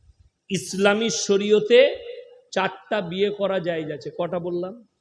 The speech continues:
কথা বলে না? চারটা। আচ্ছা, কেউ যদি দ্বিতীয় বিয়ে করতে যায়,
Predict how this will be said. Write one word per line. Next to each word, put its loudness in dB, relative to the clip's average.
কথা 0
বলে 0
না? -6
চারটা। -2
আচ্ছা, -2
কেউ 2
যদি -6
দ্বিতীয় 2
বিয়ে 6
করতে 6
যায়, 2